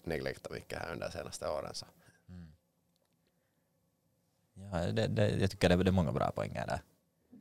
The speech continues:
Speaker 2: In-, jag läste faktiskt lite i f-, förväg före det här. Vi träffades idag. Sen någonstans så sa du, var det någon intervju eller någonting, att du sa att, nu paraphrasing, jag är inte säker vad det är exakt så, men att om, om jag inte ler så vet jag att någonting är fel.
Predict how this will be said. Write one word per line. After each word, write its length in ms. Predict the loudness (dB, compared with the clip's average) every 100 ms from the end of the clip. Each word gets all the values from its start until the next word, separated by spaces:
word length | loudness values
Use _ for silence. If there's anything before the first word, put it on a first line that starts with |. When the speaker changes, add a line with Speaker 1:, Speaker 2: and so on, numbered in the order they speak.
| -20 _ _ _ _ -8
Speaker 2:
In-, 160 | -8 -8 -14 _ _ _ -20 -20 _ -20 -20 -2
jag 100 | 8
läste 300 | 12 10 8
faktiskt 260 | 0 -2 2
lite 260 | 2 2 0
i 20 |
f-, 120 | -2 0
förväg 360 | 4 6 4 2
före 200 | 0 2
det 60 |
här. 200 | 2 0 -4
Vi 160 | -6 2
träffades 480 | 4 4 0 0
idag. 240 | 2 2 2
Sen 180 | -2 -6 -2
någonstans 520 | 2 4 4 2 2 -4 -14 -4
så 160 | 0
sa 200 | 4 4
du, 60 | 6
var 100 | 4
det 60 | 6
någon 80 | 4
intervju 340 | 4 4 4
eller 140 | 0
någonting, 340 | -2 -4 -6 -8
att 160 | -8 -14 _ _ _ -8
du 80 | 4
sa 100 | 4
att, 100 | 4 -2 _ -14
nu 220 | -4 0
paraphrasing, 520 | 4 4 4 -2 -2
jag 40 | -2
är 20 |
inte 100 | -2
säker 240 | 0 0
vad 100 | 0
det 60 | 0
är 40 |
exakt 340 | 2 2 0 -2
så, 120 | -4
men 100 | -6
att 140 | -8
om, 300 | 0 2 2 2
om 160 | 2
jag 100 | 4
inte 160 | 4 6
ler 380 | 8 8 6 -2 -12 -20 _ _
så 120 | 0 2
vet 200 | 2 0
jag 40 |
att 60 | -4
någonting 280 | -6 -8 -8
är 40 |
fel. 300 | -4 -4